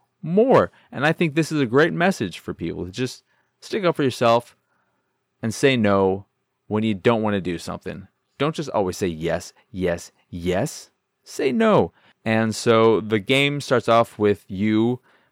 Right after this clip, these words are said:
playing as whoever you want to be. You create your character, you customize their look, and you are a very timid person who can't even say anything. At the very beginning, you just kinda go, "Uh, mm,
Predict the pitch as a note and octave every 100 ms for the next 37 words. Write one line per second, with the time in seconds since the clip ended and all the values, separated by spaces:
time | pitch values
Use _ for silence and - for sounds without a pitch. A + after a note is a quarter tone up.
0 | _ _ - A2 G#2+ G#2 G2+ G2+ G#2 G2+
1 | - A2 A2 G#2 G2+ F#2 G2+ A2+ F#2+ F#2+
2 | D#2+ F#2+ - F#2+ F#2+ - G2 F#2 G2 -
3 | F#2+ F#2 - G2 F2+ G#2+ - _ _ -
4 | A#2 B2 B2+ A#2 G2 A2 A2 G#2+ G#2 _
5 | _ _ _ D3 C3+ G#2+ A2 G2 G2 F#2
6 | - A2 G#2+ G2 - G2 F#2 F2 E2+ E2
7 | D#2+ D#2+ - _ _ _ - F#2+ G2 F2+
8 | A2 G2+ G2 G2 F#2 F2+ - G2 G#2 -
9 | - - - A3 G#3 _ - G3 G3 G3
10 | G3+